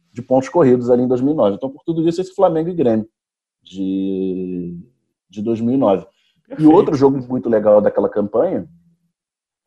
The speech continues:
Speaker 1: foi um, que eu também devo ter o ingresso, não vou consultar lá, mas devo ter,
Speaker 2: <laughs>
Speaker 1: é o Flamengo dois, São Paulo um, do retorno, é, que foi um pouco antes, foi ali mais ou menos por agosto, setembro.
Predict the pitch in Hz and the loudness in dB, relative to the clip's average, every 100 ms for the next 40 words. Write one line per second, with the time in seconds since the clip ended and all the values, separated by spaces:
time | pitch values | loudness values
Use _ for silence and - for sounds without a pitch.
0 | _ 107 113 123 131 139 139 135 131 104 | _ -2 2 2 2 0 0 0 0 -4
1 | - 104 101 98 92 - 90 87 101 87 | -4 -2 -2 -2 -4 -8 -8 0 0 0
2 | - 82 85 87 87 85 85 85 98 92 | -8 -16 -16 -16 -20 -18 -10 -4 -2 -2
3 | 98 135 - - 156 - - _ _ 107 | -6 -2 -2 -2 -8 -12 -20 _ _ -2
4 | - 135 151 156 143 147 156 147 156 160 | 2 2 4 4 2 2 2 4 4 4
5 | 131 170 - _ _ _ _ _ _ 85 | 2 -2 -6 _ _ _ _ _ _ -8
6 | 95 120 131 120 143 180 208 _ _ _ | -4 -4 -4 0 0 0 -6 _ _ _
7 | _ _ _ 95 95 95 92 90 90 - | _ _ _ -2 0 2 0 -2 -6 -4
8 | 113 113 110 - 110 113 151 160 - - | -4 -2 -6 -2 0 2 2 0 -2 -10
9 | 92 90 90 90 95 98 90 90 92 90 | -4 -2 -2 -2 -4 -4 -6 -8 -10 -12
10 | - 92 85 82 107 117 - 90 - 113 | -8 -6 -6 -2 -2 -2 -8 -12 -6 -4
11 | 147 92 | -4 -4